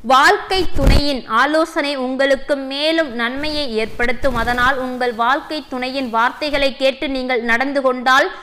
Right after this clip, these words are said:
ஜனவரி மாதத்திலிருந்தே உங்களுக்கு எந்த ஒரு கெட்ட, அதாவது கெட்ட சகுனமும் கிடையாது என்று சொல்லலாம். எதுனாலுமே உங்களுக்கு நன்மையில் போய் முடியும். குடும்பத்தில் நீண்ட நாட்களாக இருந்த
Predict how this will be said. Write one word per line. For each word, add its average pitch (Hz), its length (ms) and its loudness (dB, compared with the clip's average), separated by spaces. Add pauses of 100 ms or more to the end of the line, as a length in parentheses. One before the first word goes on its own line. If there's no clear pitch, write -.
(280)
ஜனவரி 311 420 4 (100)
மாதத்திலிருந்தே 294 760 2 (180)
உங்களுக்கு 269 400 0 (180)
எந்த 294 180 -2 (140)
ஒரு 302 120 2 (140)
கெட்ட, 254 280 -4 (540)
அதாவது 262 360 2 (120)
கெட்ட 247 220 -4 (120)
சகுனமும் 277 500 -2
கிடையாது 262 360 2 (120)
என்று 247 180 -4 (100)
சொல்லலாம். 269 400 4 (240)
எதுனாலுமே 311 640 4
உங்களுக்கு 269 400 2 (300)
நன்மையில் 330 520 0
போய் 262 240 2
முடியும். 220 420 -2 (460)
குடும்பத்தில் 370 640 0 (960)
நீண்ட 277 380 -2 (140)
நாட்களாக 285 520 4 (140)
இருந்த 247 220 0